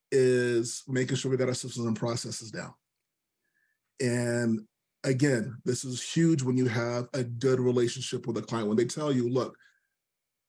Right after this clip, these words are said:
we're having this conversation and I don't mind having it with you because I think we got a good relationship. So I feel comfortable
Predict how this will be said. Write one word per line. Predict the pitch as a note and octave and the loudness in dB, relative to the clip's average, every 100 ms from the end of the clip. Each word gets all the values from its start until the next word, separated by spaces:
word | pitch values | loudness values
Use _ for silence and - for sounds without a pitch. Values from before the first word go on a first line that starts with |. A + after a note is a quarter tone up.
| _ A#2+ | _ -2
we're | B2+ | 2
having | B2+ D3 E3 | 2 2 2
this | C#3+ - | 2 0
conversation | B2+ B2 A#2+ A#2+ A#2 A#2 | -2 -2 -2 -4 -4 -4
and | B2 | 0
I | |
don't | C3 A2+ | 0 0
mind | B2+ D#3 C#3 | 0 0 2
having | B2 A2+ A2+ | 0 0 -2
it | A2+ | -2
with | A2+ | -2
you | A#2+ | -2
because | A#2+ B2 B2 | -4 0 2
I | B2 | 2
think | C3 A#2 | 0 0
we | C3 | 0
got | D3+ | 0
a | B2+ | 0
good | A#2 A2 | -2 -2
relationship. | A#2+ A#2+ C3 - F#2+ F2 | 0 -2 -2 -10 -10 -8
So | A2+ | -6
I | A2+ | -2
feel | - C3 | 2 2
comfortable | B2+ C#3 B2 A2+ A2 | 2 -4 -2 -2 -2